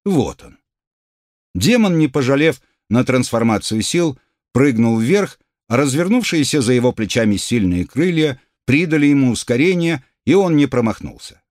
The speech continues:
Обжар ударил преобразованный в костяной клинок лапой крылатую деву в грудь, а затем обхватил ее, и они вдвоем камнем рухнули на земь.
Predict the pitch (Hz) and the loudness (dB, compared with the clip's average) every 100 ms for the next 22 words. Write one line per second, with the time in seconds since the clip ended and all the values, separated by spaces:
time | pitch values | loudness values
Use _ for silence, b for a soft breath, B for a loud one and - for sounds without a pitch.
0 | _ _ _ _ - 104 127 143 127 135 | _ _ _ _ -4 0 0 0 0 0
1 | 151 143 - b _ 127 131 120 123 120 | 0 0 -4 b _ 0 0 0 0 0
2 | 147 127 123 113 120 - 113 120 120 104 | 0 2 0 -2 -8 -4 0 0 0 0
3 | 123 135 - 120 117 127 131 127 127 120 | 0 0 -4 -4 -2 -2 -2 -4 -2 0
4 | 113 110 120 107 110 110 123 160 175 - | 0 -2 -2 -2 -2 -2 -2 0 -2 -4
5 | - _ _ _ - 147 202 254 220 151 | -12 _ _ _ -4 -2 0 0 0 0
6 | - 113 127 233 220 202 196 170 b _ | -2 -2 -2 0 0 2 0 -2 b _
7 | - 208 135 165 127 95 120 147 180 143 | -4 0 2 0 -2 -2 0 0 -2 -4
8 | - 165 175 160 151 110 107 - 98 90 | -2 -2 0 0 0 0 -2 -2 0 0
9 | 73 67 65 60 | -4 -8 -12 -16